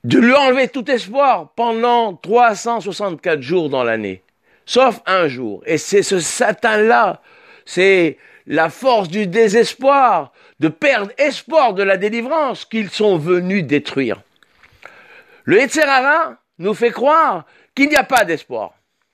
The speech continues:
Alors que l'essentiel de, du Seder de Pessah, c'est l'espoir. C'est l'ouverture vers l'avenir. C'est qu'Akadosh Baruch Hu va,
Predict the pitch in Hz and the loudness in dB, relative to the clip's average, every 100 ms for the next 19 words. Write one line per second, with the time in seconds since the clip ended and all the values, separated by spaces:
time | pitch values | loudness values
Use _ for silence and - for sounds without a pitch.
0 | _ _ _ _ _ _ - 135 175 156 | _ _ _ _ _ _ -4 0 2 0
1 | - 185 151 220 220 254 226 240 220 160 | 0 2 4 2 2 0 0 0 2 0
2 | 113 143 160 151 131 175 196 254 202 180 | -2 -4 -4 -4 -4 -6 -2 -2 0 -2
3 | 165 175 247 330 233 254 233 202 - 180 | -4 -6 -4 -2 -2 0 0 0 -4 -2
4 | 139 107 - _ - - 240 269 269 262 | -2 -2 -8 _ -20 0 2 4 2 0
5 | 277 247 226 214 180 175 151 123 110 _ | 0 2 2 2 2 -2 -6 -6 -10 _
6 | - _ 226 247 240 233 - _ _ - | -20 _ 4 4 4 0 -10 _ _ -20
7 | - 262 269 - 233 320 311 247 294 220 | -8 0 0 2 0 0 -2 -2 -2 -2
8 | 302 220 220 320 349 294 165 151 | -4 -2 0 2 2 0 -4 -16